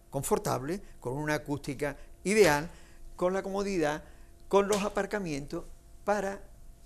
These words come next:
poder disfrutar de la música, cada uno de la que le guste. Quiere decir, el que va a los sinfónicos igual no le gusta el flamenco, el que va al flamenco no le gusta los sinfónicos.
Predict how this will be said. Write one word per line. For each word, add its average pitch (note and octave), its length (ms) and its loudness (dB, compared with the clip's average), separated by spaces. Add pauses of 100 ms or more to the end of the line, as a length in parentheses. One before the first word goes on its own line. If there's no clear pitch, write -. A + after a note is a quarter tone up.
poder D#3+ 320 0
disfrutar D#3 580 -6
de D#3 200 -2
la E3 80 -2
música, F3+ 440 -6
cada C3 200 -6
uno A#3+ 200 -6
de A3+ 100 -6
la F#3+ 100 -6
que F#3 80 -4
le G3 100 2
guste. C#4+ 340 -2
Quiere E3+ 180 2
decir, G#3+ 200 0 (140)
el C3+ 120 -2
que C3+ 100 -4
va C#3+ 100 2
a F3+ 40 4
los F#3+ 100 2
sinfónicos A3 420 0
igual G#3+ 180 0
no G3 60 -2
le F#3+ 60 2
gusta F3 200 0
el B2+ 40 -8
flamenco, G3 320 -2
el D#3+ 60 2
que D3 40 2
va C#3 100 0
al D3 40 -2
flamenco G3+ 260 -4
no G#3+ 80 -2
le G3+ 60 4
gusta F#3+ 200 0
los F3 80 -4
sinfónicos. G3 400 -4